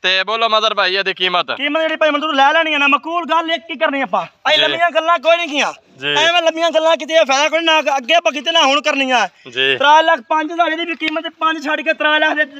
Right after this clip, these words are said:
Speaker 2: ਇਹ ਵੀ ਭਰਾਵਾਂ ਨੂੰ ਦੇ ਛੱਡਣੀ ਆ।
Speaker 1: ਤਿੰਨ ਲੱਖ ਤੇ ਪੰਜ ਹਜ਼ਾਰ ਪਹਿਲਾਂ ਝੋਟੀ ਮਗਰ ਕੱਟੀ ਤੇ ਸੂਈ ਨੂੰ ਕਿੰਨਾ ਦਿਨ ਦੱਸਿਆ ਜੇ?
Speaker 2: ਰਾਤ ਦੀ ਭਾਈ ਮਨਜ਼ੂਰ ਸੂਈ
Speaker 1: ਆ,
Speaker 2: ਆ।
Speaker 1: ਮਤਲਬ ਦੂਸਰਾ ਹੀ ਦਿਨ
Speaker 2: ਕੈਮਰਾ
Speaker 1: ਕਰ ਲਵੋ।
Speaker 2: ਭਰਾਵਾਂ ਨੂੰ ਸ਼ਾਇਦ ਨਾ ਸ਼ਨਾਖਤ ਹੋਵੇ,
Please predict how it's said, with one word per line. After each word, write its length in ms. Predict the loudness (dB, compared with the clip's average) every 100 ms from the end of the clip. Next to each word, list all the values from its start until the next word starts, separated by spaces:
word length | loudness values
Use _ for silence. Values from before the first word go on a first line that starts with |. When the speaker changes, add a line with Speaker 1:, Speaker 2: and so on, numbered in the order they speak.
| -20 -16 -8
Speaker 2:
ਇਹ 100 | -6
ਵੀ 80 |
ਭਰਾਵਾਂ 200 | -2 0
ਨੂੰ 120 | 0 2
ਦੇ 140 | 0
ਛੱਡਣੀ 360 | 0 -2 -4 -8
ਆ। 80 | -14 _ _ -6
Speaker 1:
ਤਿੰਨ 320 | -4 -2 0
ਲੱਖ 220 | 0 -2 -4
ਤੇ 80 | -6
ਪੰਜ 300 | -2 -2 -2
ਹਜ਼ਾਰ 300 | 0 0 -2
ਪਹਿਲਾਂ 380 | -2 -2 0
ਝੋਟੀ 380 | -2 -2 -2 -2
ਮਗਰ 360 | 0 0 0 0
ਕੱਟੀ 540 | -2 -4 -2 0 0 -2 _ _ _ _
ਤੇ 120 | -2 0 2 2 2 2 0
ਸੂਈ 280 | -2 -2 0
ਨੂੰ 140 | -2
ਕਿੰਨਾ 260 | -4 0 2
ਦਿਨ 140 | 0
ਦੱਸਿਆ 300 | 0 -2 0
ਜੇ? 100 | -2 -4 _ _ _ -4
Speaker 2:
ਰਾਤ 240 | 0 -2
ਦੀ 80 | -2
ਭਾਈ 120 | -6
ਮਨਜ਼ੂਰ 260 | -6 -8 -10
ਸੂਈ 120 | 0
Speaker 1:
ਆ, 40 |
Speaker 2:
ਆ। 120 | 0
Speaker 1:
ਮਤਲਬ 300 | 2 0 0
ਦੂਸਰਾ 320 | 0 -2 0 0
ਹੀ 40 |
ਦਿਨ 200 | 0 0
Speaker 2:
ਕੈਮਰਾ 320 | 0 -4 -6 0
Speaker 1:
ਕਰ 160 | 0
ਲਵੋ। 280 | 0 -2 -2 -6 _
Speaker 2:
ਭਰਾਵਾਂ 320 | -4 0 0
ਨੂੰ 100 | -2
ਸ਼ਾਇਦ 200 | -4 -6
ਨਾ 200 | -4 -4
ਸ਼ਨਾਖਤ 420 | -4 0 0 0 -2
ਹੋਵੇ, 280 | -2 -2